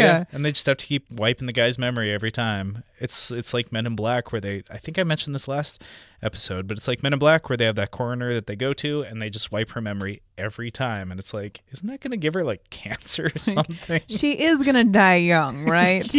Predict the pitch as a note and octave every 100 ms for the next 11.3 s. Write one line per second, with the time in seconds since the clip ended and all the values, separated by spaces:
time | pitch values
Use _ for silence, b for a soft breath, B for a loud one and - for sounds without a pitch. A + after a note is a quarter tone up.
0 | - - G4 - B B B - B3+ A#3
1 | A#3+ A#3 A3 F#3+ F#3 G3+ D3 G2+ G2 B
2 | B B - C#3 - D3+ C3+ B2 - A2
3 | G#2+ G#2 - G#2 G#2 - - A2+ A2+ A2
4 | G2+ F2+ F#2 F#2+ G2+ b b - A2+ B2
5 | G#2+ G2+ F#2+ - - A#2 A#2 A#2+ A2+ A2
6 | G2 F#2 F#2+ - B2 G#2+ G#2 G#2+ G#2+ F2+
7 | E2+ F2+ - b b b _ G#3+ D4+ A#3+
8 | - _ - B3+ G3+ - C#3 A2+ - C3+
9 | - D3+ D#3 G#3+ G3 F#3+ - B2 D#3 -
10 | _ _ _ _ _ _ _ _ A#2+ A2+
11 | G#2 -